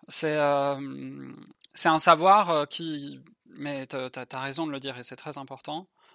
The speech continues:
qui est extrêmement mal, euh, distribué dans la société, qui est clairement, euh, très lié à la classe, c'est évident. Euh,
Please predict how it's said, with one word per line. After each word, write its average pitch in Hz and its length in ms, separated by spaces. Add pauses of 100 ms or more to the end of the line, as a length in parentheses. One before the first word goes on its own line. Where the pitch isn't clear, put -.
(120)
qui - 120
est 156 100
extrêmement 147 400
mal, 151 240
euh, 127 200
distribué 131 480
dans 127 120
la 120 100
société, - 500
qui - 140
est 117 100
clairement, 127 680
euh, 113 40 (420)
très 131 220
lié 123 160
à 120 80
la 113 100
classe, - 480 (140)
c'est - 280
évident. 135 520 (500)
Euh, 123 420